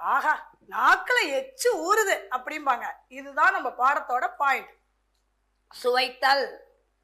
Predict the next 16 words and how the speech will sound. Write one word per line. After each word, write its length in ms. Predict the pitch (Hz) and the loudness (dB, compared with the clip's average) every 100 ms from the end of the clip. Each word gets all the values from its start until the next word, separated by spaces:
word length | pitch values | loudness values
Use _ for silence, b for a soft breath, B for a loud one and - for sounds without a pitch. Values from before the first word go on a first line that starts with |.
| _ | _
ஐம்புலன்கள். 800 | 233 359 480 - 349 392 403 285 - - 196 | 0 0 -2 -2 0 2 4 2 0 -16 -6
உடல்ல 280 | 277 403 - | -2 0 0
எல்லா 340 | 240 277 320 | 0 2 2
உறுப்புகள் 360 | 285 - 403 381 | 2 -4 0 0
இருந்தாலும் 640 | 302 277 262 349 262 311 - B B | 0 0 2 2 2 2 -2 B B
வெளி 320 | 233 330 403 | -4 -2 2
உலகின் 440 | 508 466 453 403 339 | 2 2 0 0 -4
ஜன்னல்னு 480 | 277 285 359 403 359 | -2 -2 2 0 2
ஐந்து 540 | 440 302 370 440 415 | 2 2 0 -4 -6
புலன்களை 400 | 339 359 415 392 - | -2 -2 0 -2 -2
சொல்றாங்க. 420 | 285 277 254 226 | 0 0 0 -6
எதை 240 | 277 370 | 0 0
தெரியுமா 280 | 381 359 349 | 0 -4 -4
சொல்றாங்க? 380 | 330 330 339 339 403 359 - - _ | -4 -2 0 4 4 4 0 -18 _
கண், 580 | - 226 226 262 339 523 _ _ _ | -6 -4 -4 -8 -12 -12 _ _ _
காது, 840 | - 220 226 262 262 302 415 539 | -4 0 2 2 0 -4 -2 -4